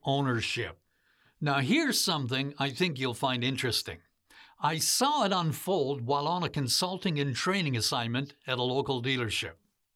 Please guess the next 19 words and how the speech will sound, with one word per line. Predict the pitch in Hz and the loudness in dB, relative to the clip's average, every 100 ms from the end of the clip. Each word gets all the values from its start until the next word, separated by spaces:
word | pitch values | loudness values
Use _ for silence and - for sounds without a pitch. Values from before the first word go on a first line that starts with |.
| _ _ - | _ _ 0
Two | 269 320 | 4 4
women | 214 208 208 127 127 | 4 4 4 2 2
came | 165 165 | 2 2
into | 165 147 | 2 0
the | 139 | 0
showroom | 120 - 214 170 117 123 - | 0 2 4 4 2 -2 -2
and | 147 156 | -2 0
were | 135 131 | 0 0
promptly | 123 - 208 233 233 - 196 220 196 | -2 -2 2 2 0 -2 0 0 2
and | 156 135 - | 0 0 0
professionally | 143 123 - 190 208 - 202 190 160 | -2 0 -2 -2 0 -2 -2 0 -2
greeted | 131 175 135 123 117 | 2 2 2 0 0
by | 127 | 0
a | 123 | 0
salesperson. | - 139 117 - 104 90 - - _ _ _ - | 0 0 -2 -4 -6 -6 -8 -12 _ _ _ -4
As | 214 | -2
it | 220 139 | -2 0
turned | 196 143 | 0 2
out, | 131 233 113 - | 2 2 -2 -8